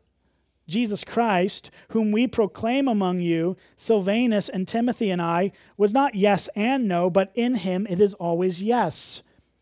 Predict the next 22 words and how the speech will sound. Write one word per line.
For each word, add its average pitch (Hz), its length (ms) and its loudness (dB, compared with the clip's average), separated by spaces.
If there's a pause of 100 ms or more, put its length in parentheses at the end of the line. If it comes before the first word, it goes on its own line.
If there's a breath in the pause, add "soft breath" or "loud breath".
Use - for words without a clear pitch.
(240 loud breath)
For 208 140 2
all 208 220 2
the 247 120 4
promises 202 600 -2
of 170 140 -2
God 214 400 2
find 196 340 -2
their 196 120 0
yes 165 480 -2
in 196 160 -2
him. 175 540 -2 (640 soft breath)
That 240 200 4
is 262 120 0
why 202 600 4
it 196 140 2
is 196 180 -2
through 269 380 -2
him 202 300 -2
that 196 160 2
we 220 220 -4
utter 214 460 0 (240 soft breath)
our 226 400 4